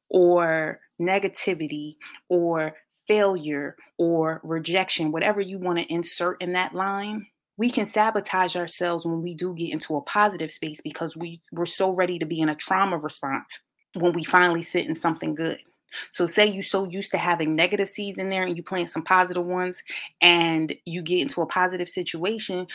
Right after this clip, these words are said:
but you may still be having that, that little side eye 'cause you just so used to it going to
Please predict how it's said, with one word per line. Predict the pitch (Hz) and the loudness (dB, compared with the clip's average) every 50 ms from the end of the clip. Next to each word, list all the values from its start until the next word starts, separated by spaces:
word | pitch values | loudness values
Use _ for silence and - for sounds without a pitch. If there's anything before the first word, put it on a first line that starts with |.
| - - - | -16 -10 -6
but | - 160 - - | -6 -4 -4 -4
you | 208 | -4
may | 202 202 196 190 180 | -2 -2 -2 -2 0
still | - - - - - 202 208 208 202 196 | 0 -2 -2 0 2 4 4 6 4 2
be | 196 196 190 | 0 -2 -2
having | 185 196 190 180 180 175 180 | 0 2 2 2 2 2 2
that, | 180 180 175 170 - - 170 | 2 2 2 0 -4 -2 0
that | 180 185 185 | 0 2 2
little | 185 180 175 | 0 -2 -2
side | - - - 208 214 226 220 190 | 0 4 6 8 10 10 10 8
eye | 180 170 165 165 165 | 8 6 6 4 4
'cause | - - 180 170 170 | 2 0 -4 -4 -4
you | 190 185 | -6 -6
just | 175 185 180 - - - | -4 -4 -4 -2 0 0
so | 180 175 180 | 2 2 2
used | 185 170 170 185 185 - - - - | 0 -4 -8 -12 -10 -10 -10 -8 -6
to | - 185 175 - - | -6 -4 -6 -4 -4
it | 180 175 160 - 165 | -6 -6 -6 -6 -4
going | 160 175 175 175 170 165 165 165 - _ - - - | -4 -2 -2 0 -2 -4 -4 -6 -10 _ -8 -4 -2
to | 180 170 170 170 165 160 160 160 | -2 0 0 -2 -4 -6 -8 -8